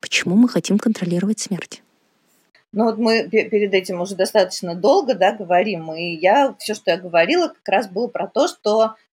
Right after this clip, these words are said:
Speaker 2: а, это удивительный парадокс как раз вот, э, контролировать и, э, смерть. Это вот, собственно, вещи, которые в-, вступают в большой конфликт и в большое противоречие, и если они,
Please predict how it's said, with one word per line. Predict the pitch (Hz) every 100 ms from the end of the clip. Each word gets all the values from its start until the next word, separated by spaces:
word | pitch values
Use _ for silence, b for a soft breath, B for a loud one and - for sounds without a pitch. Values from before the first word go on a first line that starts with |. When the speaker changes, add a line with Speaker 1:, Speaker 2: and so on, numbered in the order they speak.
| _ _ _
Speaker 2:
а, | 170 175 196
это | 214
удивительный | 185 202 285 285 294 240
парадокс | 214 214 208 208 240 - -
как | 139 -
раз | 175 160 -
вот, | 160 156 -
э, | 160 151 151
контролировать | 185 196 175 165 302 392 320 330 - -
и, | 202 226 269 277
э, | - 180 190 180 175 165 165 160
смерть. | - 214 165 - - -
Это | - 185
вот, | 196
собственно, | 233 208 208
вещи, | 196 370 240
которые | 196 180 233 233 180 _ 170
в-, | 190 185 180 _
вступают | - - 208 233 214 -
в | 160
большой | 190 - 220 208
конфликт | 180 202 247 392 185
и |
в | 175
большое | 175 - 208 190 _ -
противоречие, | 196 196 180 180 392 403 247 190
и | 190
если | 226 208
они, | 190 214 214 190